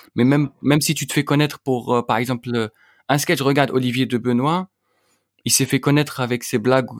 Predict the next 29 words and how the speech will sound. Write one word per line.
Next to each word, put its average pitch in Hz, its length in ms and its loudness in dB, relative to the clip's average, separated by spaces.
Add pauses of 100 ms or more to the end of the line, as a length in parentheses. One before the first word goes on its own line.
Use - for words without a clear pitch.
qu'il 120 140 -8
fait 123 120 -4
sur 117 200 -8
sa 113 140 -8
femme. 165 380 0 (640)
Je, - 220 -8
je 131 160 0
serais 123 240 -2
curieux, 143 420 2
moi, 131 200 2
dans 117 100 -2
la, 107 260 -4
dans - 220 -4 (100)
la 110 120 0
suite, 165 320 -4 (360)
est-ce - 180 -4
qu'il - 180 -4
pourra 123 280 0
un 123 100 2
jour, 120 320 0
euh, 101 40 -2 (500)
faire 117 200 0
un 113 60 2
spectacle 139 420 -4
sur 113 160 -4
autre 135 140 0
chose, 175 300 0
tu - 100 -6
vois ? 127 180 0